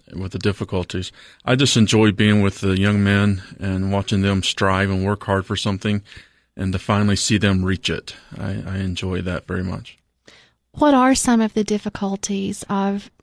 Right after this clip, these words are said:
Speaker 2: teenage boys at this stage of life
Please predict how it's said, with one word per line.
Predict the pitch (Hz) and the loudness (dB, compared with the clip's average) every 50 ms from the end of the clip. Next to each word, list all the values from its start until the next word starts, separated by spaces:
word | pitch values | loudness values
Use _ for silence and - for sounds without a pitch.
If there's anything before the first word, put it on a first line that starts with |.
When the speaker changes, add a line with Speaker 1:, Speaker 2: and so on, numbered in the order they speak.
| _ 240 | _ -10
Speaker 2:
teenage | - - 254 254 247 240 220 208 190 196 196 196 196 - - - | -2 0 2 4 4 4 4 2 2 0 0 -2 -4 -6 -12 -6
boys | - 180 180 190 185 185 196 220 226 226 - - - - _ _ _ _ _ _ _ _ _ | -2 -2 0 0 -2 -2 -4 -4 -6 -8 -12 -16 -18 -18 _ _ _ _ _ _ _ _ _
at | - 202 202 - | -6 -4 0 0
this | 214 208 | 0 0
stage | - - - 220 214 208 220 | 0 -2 -2 -2 -2 0 -2
of | 208 202 202 | -4 -4 -4
life | 196 196 202 208 220 220 - - - | -4 -4 -4 -4 -6 -6 -8 -14 -20